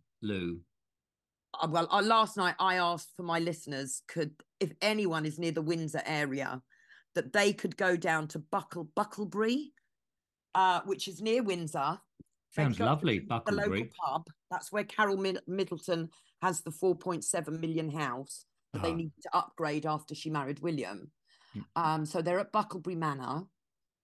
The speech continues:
Speaker 2: I just don't believe that,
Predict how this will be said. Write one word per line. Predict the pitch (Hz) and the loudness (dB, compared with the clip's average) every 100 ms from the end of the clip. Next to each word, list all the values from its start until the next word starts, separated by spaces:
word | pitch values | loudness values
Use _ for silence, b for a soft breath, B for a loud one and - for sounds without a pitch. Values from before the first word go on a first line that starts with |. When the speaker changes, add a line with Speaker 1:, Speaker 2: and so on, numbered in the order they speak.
| _ _ _ _ _ _ _ _ _ _ _ _ _ _ _ | _ _ _ _ _ _ _ _ _ _ _ _ _ _ _
Speaker 2:
I | 220 240 233 | 4 6 4
just | - 247 220 - - | 2 2 2 -2 -2
don't | 202 196 156 | 0 0 -2
believe | 208 196 190 185 | 0 0 0 0
that, | 175 - | 0 0